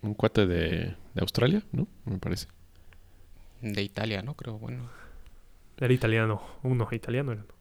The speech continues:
Speaker 2: También en
Speaker 1: Italiano.
Speaker 2: Australia hubo otro.
Speaker 1: También, ah, es que hubo un, leí uno de Australia que,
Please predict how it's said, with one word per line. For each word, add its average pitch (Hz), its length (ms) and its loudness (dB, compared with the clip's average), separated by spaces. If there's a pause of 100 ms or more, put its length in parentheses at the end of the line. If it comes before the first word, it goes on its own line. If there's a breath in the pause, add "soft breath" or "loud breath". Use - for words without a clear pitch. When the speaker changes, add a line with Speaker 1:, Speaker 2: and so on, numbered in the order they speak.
(1040)
Speaker 2:
También 120 280 6
en - 40 8
Speaker 1:
Italiano. - 60 6
Speaker 2:
Australia 127 300 2
hubo 117 80 -2
otro. - 180 -6
Speaker 1:
También, 110 300 6
ah, 113 80 10
es 107 100 4
que 123 100 4
hubo 107 440 4
un, 104 180 4
leí 101 400 8
uno 104 220 6
de 90 80 6
Australia 104 420 4
que, - 540 0